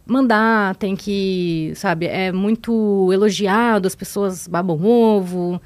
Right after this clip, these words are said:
né? Uma pessoa muito de status, poder e sucesso. E aí,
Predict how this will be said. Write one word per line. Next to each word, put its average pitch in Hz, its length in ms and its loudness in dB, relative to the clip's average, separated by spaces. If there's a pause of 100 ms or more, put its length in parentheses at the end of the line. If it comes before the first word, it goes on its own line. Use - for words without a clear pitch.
(340)
né? 175 140 -4
Uma 180 80 -4
pessoa 208 280 -2
muito 262 240 2
de 220 120 -4
status, - 400 -4
poder 185 240 -2
e 175 60 -6
sucesso. - 540 -4 (380)
E - 120 0
aí, 233 520 4